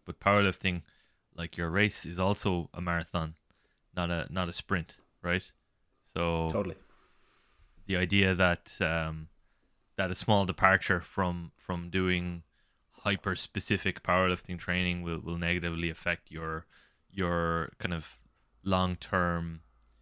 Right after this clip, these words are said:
Speaker 1: you know, prospects or outputs is, is absolutely, uh, unfounded, completely unfounded. In fact, like you're saying here, this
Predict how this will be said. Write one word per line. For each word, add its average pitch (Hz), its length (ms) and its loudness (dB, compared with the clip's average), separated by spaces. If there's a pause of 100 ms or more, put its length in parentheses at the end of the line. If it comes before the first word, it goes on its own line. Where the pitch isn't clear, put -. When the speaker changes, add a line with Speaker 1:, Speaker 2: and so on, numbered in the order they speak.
(200)
Speaker 1:
you 92 80 -8
know, 87 180 -2
prospects - 580 0
or 92 60 2
outputs 95 480 0
is, 80 380 -8
is 82 80 -14
absolutely, 80 840 -6 (600)
uh, 58 340 -6
unfounded, 80 560 -6 (120)
completely - 340 -4
unfounded. 78 540 -8 (100)
In 85 80 -16
fact, 85 280 0
like 90 160 0
you're 85 80 -8
saying 85 280 2
here, 110 440 4 (420)
this - 400 -2